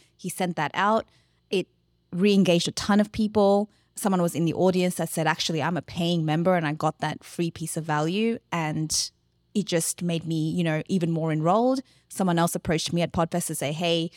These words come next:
I've done Kevin's twelve days thing. Can you introduce me to him? He's great."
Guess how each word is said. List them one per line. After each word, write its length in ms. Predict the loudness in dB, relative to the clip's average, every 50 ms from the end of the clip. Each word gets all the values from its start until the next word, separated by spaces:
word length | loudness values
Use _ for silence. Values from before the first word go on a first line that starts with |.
| -16 -8 _
I've 180 | -2 -2 0 0
done 220 | 0 0 0 -2
Kevin's 580 | -2 -2 -2 0 2 2 2 0 0 -2 -4 -2
twelve 260 | 0 0 0 2 2
days 200 | 2 2 2 0
thing. 180 | -2 -2 -4 -2
Can 140 | -2 -2 -2
you 40 |
introduce 400 | -2 -2 -2 0 0 0 2 2
me 100 | 0 0
to 100 | 0 -2
him? 280 | -2 0 2 2 2 2
He's 220 | 0 -2 -6 -4
great." 380 | -2 0 2 2 2 0 -2